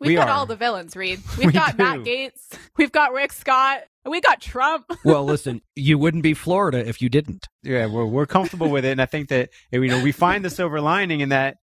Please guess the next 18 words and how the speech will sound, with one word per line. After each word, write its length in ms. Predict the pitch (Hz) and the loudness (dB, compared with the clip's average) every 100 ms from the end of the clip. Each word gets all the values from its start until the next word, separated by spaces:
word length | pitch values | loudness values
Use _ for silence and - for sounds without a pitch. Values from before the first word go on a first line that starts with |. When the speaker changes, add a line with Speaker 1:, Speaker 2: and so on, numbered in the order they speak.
| _ - | _ -2
Speaker 2:
in 180 | 190 | -2
all 360 | 196 190 190 190 | 0 2 0 -2
of 160 | 156 147 | -4 -4
the 80 | |
chaos, 800 | - 135 127 110 107 107 - - _ _ | -2 0 2 0 -2 -4 -10 -16 _ _
there 240 | 123 139 | -4 -2
is 140 | 135 | -2
opportunity 720 | 135 131 127 - 147 131 120 113 | 0 0 0 -8 -6 -6 -6 -6
to 100 | 131 | -4
get 160 | 117 110 | -2 -2
it 80 | 101 | -2
right. 280 | 101 107 - _ _ _ - | -4 -6 -12 _ _ _ -8
We're 80 | 117 | -6
breaking 460 | 123 127 156 151 | 0 -2 0 -6
through. 460 | - 127 120 113 120 | -4 -4 -2 -4 -8
We're 160 | 120 113 | -6 -4
making 320 | 123 147 131 | -4 -4 -6
progress. 680 | 123 117 110 110 110 - | 0 0 0 -4 -4 -8